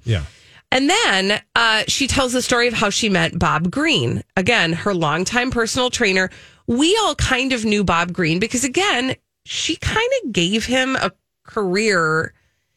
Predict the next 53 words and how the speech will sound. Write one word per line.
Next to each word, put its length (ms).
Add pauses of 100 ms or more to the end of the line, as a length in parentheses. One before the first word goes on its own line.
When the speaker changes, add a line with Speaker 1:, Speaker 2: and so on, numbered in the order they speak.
(240)
Speaker 2:
in 180
the 80
public 400
eye 200
in 140
a 60
certain 460
way. 340
Speaker 1:
Or, 140
yeah, 360
elevated 460
his 220
Speaker 2:
Elevated. 320
Speaker 1:
visibility. 340
Speaker 2:
Yeah, 140
exactly. 640 (320)
Um, 260 (100)
she 480
said, 600
uh, 420 (100)
of 480
Bob 360
Greene, 640
she 240
said, 240
while 200
writing 320
the 60
foreword 340
for 140
his 140
book, 220
The 100
Best 260
Life 240
Diet, 400 (380)
Bob 240
Greene 260
was 140
the 120
answer 220
to 60
my 120
prayers. 440
When 80
I 80
first 360
met 200
Bob 240
at 100
the 80
Last 400
Ditch 240